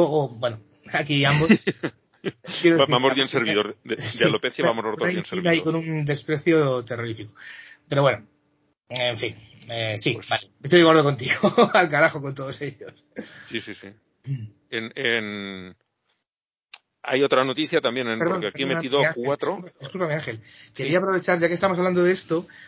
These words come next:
Speaker 1: por si alguien que nos oye, eh, además nuestra audien-, bueno, vuestra audiencia es de, de, ca-, habla español,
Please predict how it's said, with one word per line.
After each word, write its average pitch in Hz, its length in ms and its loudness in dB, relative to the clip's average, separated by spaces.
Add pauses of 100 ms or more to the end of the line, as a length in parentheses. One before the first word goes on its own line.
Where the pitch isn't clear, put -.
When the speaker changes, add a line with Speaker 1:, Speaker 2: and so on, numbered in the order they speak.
(140)
Speaker 1:
por 127 120 -4
si 139 120 -2
alguien 165 240 6
que 175 80 4
nos 160 260 2
oye, 151 440 2
eh, 120 420 -6 (140)
además 117 320 -6
nuestra 120 280 -2
audien-, 139 320 0
bueno, 123 220 2
vuestra 135 320 2
audiencia 131 440 2
es 123 100 -2
de, 123 260 2
de, 120 280 0
ca-, 131 180 4
habla 135 200 2
español, 147 360 0